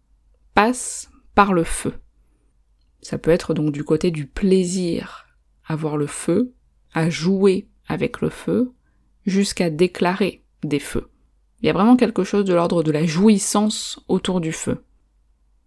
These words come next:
Alors aujourd'hui, dans les manuels de classification des troubles mentaux comme le D S M, c'est assez étonnant parce que la notion de jouissance, de sexualité n'est plus du tout mentionnée dans les critères de la pyromanie.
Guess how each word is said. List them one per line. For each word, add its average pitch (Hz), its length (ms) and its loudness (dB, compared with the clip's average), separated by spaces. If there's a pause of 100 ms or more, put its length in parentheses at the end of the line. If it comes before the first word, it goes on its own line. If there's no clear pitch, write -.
(140)
Alors 160 240 4
aujourd'hui, 165 360 4
dans 196 120 4
les 156 100 4
manuels 165 420 4
de 156 100 2
classification 170 1040 -2
des 165 120 2
troubles 160 380 0
mentaux 175 440 0
comme 165 220 0
le 156 100 0
D 156 140 2
S 151 280 2
M, 202 280 2
c'est - 220 -4
assez - 240 0
étonnant 202 340 0
parce 185 180 -4
que - 100 -2
la 160 120 0
notion 165 340 -4
de 170 160 -4
jouissance, 170 920 -6 (640)
de 185 140 0
sexualité 170 760 0
n'est 202 140 2
plus - 240 2
du 208 160 2
tout - 160 0
mentionnée 190 520 2
dans 208 120 0
les 165 100 -2
critères 175 380 -4
de 170 60 -4
la 151 100 -4
pyromanie. 151 720 -2